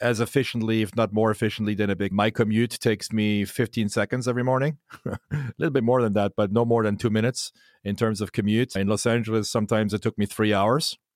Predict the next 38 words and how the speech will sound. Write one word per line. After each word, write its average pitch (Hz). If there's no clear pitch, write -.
of 104
productive 117
time 120
when 101
you 104
wake 107
up 101
in 101
the 101
morning 107
and 101
you 101
actually 104
have 101
to 101
go 107
to 101
your 98
office. 139
It 110
was 117
a 123
lifestyle 127
choice 110
first 120
and 104
foremost. 110
Didn't 117
want 110
to 107
replicate 110
the 104
mistakes 104
I'd 101
made 101
in 98
the 101
past. 131